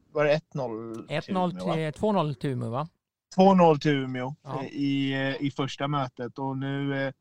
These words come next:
Speaker 1: eh, kommer man, eh, kommer man ner till Stockholm och, och ska möta, möta Älvsjö, eh,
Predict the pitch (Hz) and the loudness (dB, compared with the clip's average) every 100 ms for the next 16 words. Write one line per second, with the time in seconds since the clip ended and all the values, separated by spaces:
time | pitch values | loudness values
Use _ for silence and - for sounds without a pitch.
0 | _ _ _ _ - 139 135 135 - 143 | _ _ _ _ -16 -14 -12 -12 0 0
1 | 139 135 135 131 127 127 123 120 113 _ | 2 0 0 0 -2 -2 -2 -6 -12 _
2 | _ _ _ _ _ _ - 139 143 143 | _ _ _ _ _ _ -4 -2 -2 0
3 | 139 - - 143 - - 143 139 135 - | -2 -4 -4 -4 -4 -2 -2 -2 -6 -6
4 | 135 - 135 135 127 _ 139 131 127 _ | -8 -6 -4 -2 -2 _ 0 2 -2 _
5 | _ _ _ - 131 131 135 131 123 120 | _ _ _ -8 -6 -4 -4 -4 -8 -12
6 | - 127 135 | -6 -6 -6